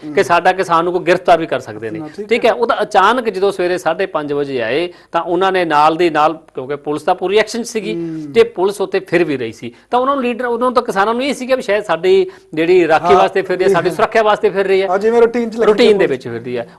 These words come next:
Speaker 2: ਉਹਨਾਂ ਨੇ ਨਾਲ ਚੱਕ ਕੇ ਡੱਲੇਵਾਲ ਸਿੰਘ ਚੱਕਿਆ, ਗੱਡੀ 'ਚ ਬਿਠਾਇਆ ਤੇ ਲੈ ਗਏ।
Speaker 1: ਹੂੰ।
Speaker 2: ਤਾਂ ਇਸ ਕਰਕੇ ਜੇਕਰ ਇਹ ਗੱਲ ਪਹਿਲਾਂ ਹੁੰਦੀ ਜਾਂ ਕਿਸਾਨਾਂ ਨੂੰ ਪਤਾ ਹੁੰਦਾ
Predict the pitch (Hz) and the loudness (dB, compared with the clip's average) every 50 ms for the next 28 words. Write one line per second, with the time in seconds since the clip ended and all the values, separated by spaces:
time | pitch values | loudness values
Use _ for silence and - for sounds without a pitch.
0 | - 262 254 254 247 233 214 196 190 202 202 196 202 180 - 202 175 180 165 170 | -4 0 2 2 2 4 4 4 4 4 2 0 -2 -2 -2 -2 -2 0 0 2
1 | 175 170 170 165 180 175 170 - 160 - 185 170 160 156 139 156 160 160 143 123 | 2 2 0 0 -4 -6 -4 -4 -2 0 0 0 0 0 -2 -2 -2 -4 -4 -4
2 | 120 131 139 139 131 - 110 92 - _ _ _ _ - 131 147 170 165 175 165 | -2 -2 -2 -2 -2 -6 -10 -10 -12 _ _ _ _ -2 0 0 0 0 -4 -8
3 | 170 175 170 160 147 175 269 214 - - - 214 247 233 - - 214 165 160 - | -10 -12 -16 -8 -6 -4 -6 -6 -6 -10 -6 -4 -4 -2 0 0 0 0 2 2
4 | 233 220 180 139 - - 180 226 262 254 320 294 285 277 277 233 240 233 233 - | 2 2 0 -2 -2 2 2 4 4 4 4 4 4 2 2 2 2 2 4 2
5 | 220 226 254 247 190 175 156 151 156 156 131 - - - - - - 127 135 165 | 2 4 4 4 2 2 0 -2 -2 -2 -2 -4 -10 -18 -20 -20 -8 -2 2 4
6 | 196 220 214 220 - 196 196 196 208 214 220 214 220 208 233 233 202 185 170 160 | 4 4 2 0 0 0 0 2 2 0 0 2 4 6 6 6 6 4 2 2
7 | 160 139 - - | 2 2 0 -2